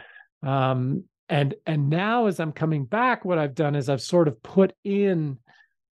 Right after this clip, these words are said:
uh, a system of monitoring my fatigue and my readiness to do the same kind of thing, to keep me from going too deep and getting too tired and not being able to address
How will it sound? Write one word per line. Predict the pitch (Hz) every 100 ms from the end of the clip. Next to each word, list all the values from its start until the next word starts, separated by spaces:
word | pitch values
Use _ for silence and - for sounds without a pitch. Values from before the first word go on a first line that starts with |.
| _
uh, | 143 143 139
a | - 131
system | - - 247 - 147 131
of | 127
monitoring | 135 147 160 165 - 151 143 135
my | 135 131 123
fatigue | - 123 - 208 185 135 123
and | 135
my | 131 123
readiness | 143 214 208 143 120 131 - 156 -
to | -
do | 139 196
the | 170
same | - 185 180
kind | 165 160 139
of | -
thing, | 139 113
to | 120
keep | - - 202 185
me | 180 170 151 135
from | 127 147 135
going | 139 139 135 127 -
too | 254 262
deep | 151 143 139 - _ _ _
and | 202 139
getting | 147 143 139 139
too | - 220 214
tired | - 139 123 120 123 - - -
and | - 135 147
not | 151 156 165
being | 160 139
able | 135 135
to | 127 143 131
address | 127 110 135 143 139 120 -